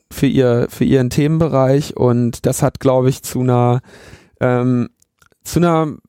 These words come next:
interessanteren Auswahl oder zu einer, zu einer saubereren Auswahl geführt, weil von vornherein nicht ein Security Talk jetzt mit einem Politik Talk konkurriert hat,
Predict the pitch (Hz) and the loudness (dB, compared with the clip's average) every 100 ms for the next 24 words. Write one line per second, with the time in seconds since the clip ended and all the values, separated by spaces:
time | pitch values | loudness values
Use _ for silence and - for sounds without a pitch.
0 | _ _ _ _ _ _ - 151 156 - | _ _ _ _ _ _ -4 0 -2 0
1 | 170 175 - 147 139 - 135 190 - 170 | -2 -2 -2 -2 0 0 0 0 0 0
2 | 165 147 139 151 147 - 156 135 - - | 0 0 -2 -2 -2 -2 -2 -2 -4 -16
3 | - - - 135 202 190 160 151 127 135 | -20 -6 -2 0 0 0 0 -2 0 -2
4 | - 170 160 147 - 135 143 - - - | 0 -2 -2 -4 -2 0 0 -4 -20 -18
5 | - 127 123 127 127 135 131 - _ - | -4 -2 0 2 2 2 -2 -6 _ -20
6 | - - 139 - 147 165 165 139 139 143 | -20 -4 -4 0 0 2 2 0 0 0
7 | 190 - 135 135 - - 131 - 147 170 | -2 -2 -2 -2 -6 -6 -6 -2 0 0
8 | - 147 - 135 143 - 135 - 135 - | 0 -2 0 0 0 0 -2 -2 -4 0
9 | 123 127 127 127 135 _ _ - 135 - | 0 0 -2 -4 -6 _ _ -2 -2 -2
10 | 151 - 127 - - _ _ _ - 135 | -6 -2 -2 -2 -10 _ _ _ -4 -2
11 | 135 120 143 - 196 | -2 2 0 2 -2